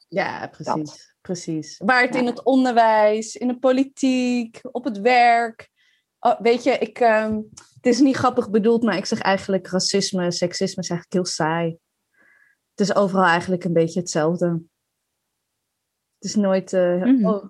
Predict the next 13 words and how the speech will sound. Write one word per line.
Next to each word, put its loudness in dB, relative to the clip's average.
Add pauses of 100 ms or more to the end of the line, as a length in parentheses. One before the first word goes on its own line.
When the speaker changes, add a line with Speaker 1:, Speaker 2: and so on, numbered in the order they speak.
Speaker 2:
Het -4
is -2
gewoon, 2
en 4
het 2
is 2
ook 2
overal. 0 (240)
Speaker 1:
Ja, 2
precies, -12
precies. -16 (460)
Sila, 2
dankjewel. 2